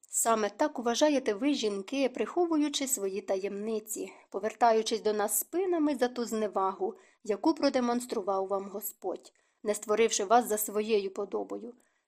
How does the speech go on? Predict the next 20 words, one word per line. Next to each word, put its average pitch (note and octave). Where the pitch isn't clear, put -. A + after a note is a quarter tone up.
Вікторіо D4
знав, A#3
але A3+
жіноча A#3+
частина A3+
єства A#3+
затулила G#3
йому G#3
рота. F#3+
Яка G#3+
ж G#3+
майстерна D#4
і D#4
досконала B3+
помста. B3+
Скажи C4
це, A#3
Ральфе C#4+
де A3+
Брикасаре. G3+